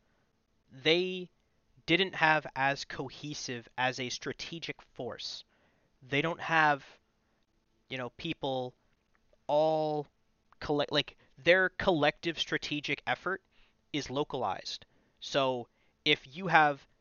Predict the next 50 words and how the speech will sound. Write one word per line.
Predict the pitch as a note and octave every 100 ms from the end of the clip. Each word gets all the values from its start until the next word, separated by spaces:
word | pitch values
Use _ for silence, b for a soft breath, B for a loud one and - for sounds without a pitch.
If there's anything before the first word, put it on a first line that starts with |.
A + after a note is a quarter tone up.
| _ _
your | C3 C#3 D#3+ C#3+ C3+
grandest | B2+ B2 C#3 C#3 C3 -
list | B2+ B2 -
from | C3+
your | A#2+ C#3 D#3+
locals | C3 - A#2+ A2+ B2 - _ _ _
and | - C3 B2 A#2+ A#2 -
your, | - C3 B2 A#2 - _ -
you |
know, | C3 A#2
you | B2 D#3+
and | D3
your | C#3+
friends | - C3+ C3+ -
work | C3+ C3
on | C3+ C3
this | C3+ -
and | A#2+
you | B2+
play | - C#3+ C3+
each | B2+ -
other | B2+ B2+ B2+
and | A#2+ A#2
then | A#2
you | B2+
go | C#3+
to | C3+
your | C3
locals | B2+ B2 - B2+ B2 -
and | B2 A#2 A#2
you're | A#2 E3+
the | D#3
best | D#3 E3+ -
grandest | D3+ D3+ C#3+
player | - C#3+ C3+ B2 A#2+ _ _ _ _
at | C#3+ C#3 -
that | C3+ -
event, | B2+ B2+ A#2 - - - -
at | C3+ C3+
that | C#3 A2
locals. | B2+ B2 A#2 G#2 - - _ _ _ _ _ _ -
That's | D3 -
the | F3
list | D3 C#3+ -
that | C3 -
people | - D3 C#3+
try | - C3+ B2+
and | A#2+
mold | B2 C#3+ -
towards. | - A#2 A2+ A2 -